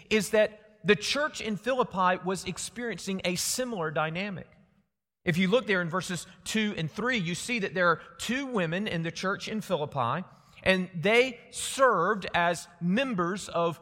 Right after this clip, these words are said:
one of Paul's missionary teams, and they are conflicted. And their conflict threatens the unity and the effectiveness of the larger ministry and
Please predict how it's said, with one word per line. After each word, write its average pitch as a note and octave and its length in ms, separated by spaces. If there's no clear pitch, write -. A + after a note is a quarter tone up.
one F#3+ 200
of F#3+ 140
Paul's F#3 400
missionary G#3+ 640
teams, F3+ 580
and F#3 180
they A#3 140
are A3+ 100
conflicted. A#3 680
And F#3+ 180
their B3 160
conflict C4 720
threatens A3+ 680
the F3+ 120
unity F3 800
and F3 180
the F3 240
effectiveness D#3+ 760
of D#3 300
the D#3+ 100
larger D#3+ 400
ministry G3 760
and D3+ 320